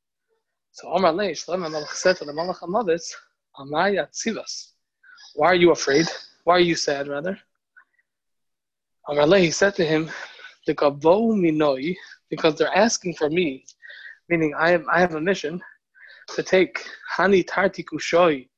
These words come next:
the Yasvi Hacha, these two Kushoim, these two beautiful men who are sitting over here. And, uh, I guess, uh, for some reason, I can't take them.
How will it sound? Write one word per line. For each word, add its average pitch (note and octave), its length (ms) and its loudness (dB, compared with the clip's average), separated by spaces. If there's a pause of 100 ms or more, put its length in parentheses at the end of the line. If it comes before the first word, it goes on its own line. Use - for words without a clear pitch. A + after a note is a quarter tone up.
(340)
the C#3+ 120 -2
Yasvi D#3+ 400 0
Hacha, D3+ 380 -8
these F#3 240 -2
two G3+ 200 -4
Kushoim, D#3 600 0 (220)
these E3 120 -8
two E3 120 -4
beautiful D#3+ 340 -4
men D#3 260 0 (580)
who E3 100 -2
are D3 60 -2
sitting F#3 340 0
over D3 120 -6
here. E3+ 380 -4 (1700)
And, E3 280 0
uh, E3+ 400 2 (720)
I D#3+ 40 -8
guess, E3 240 -2 (220)
uh, F3 160 0
for E3 160 -8
some F#3 160 2
reason, F3+ 180 4
I D#3 60 -2
can't E3+ 220 -4
take F3 200 0
them. C#3 120 -14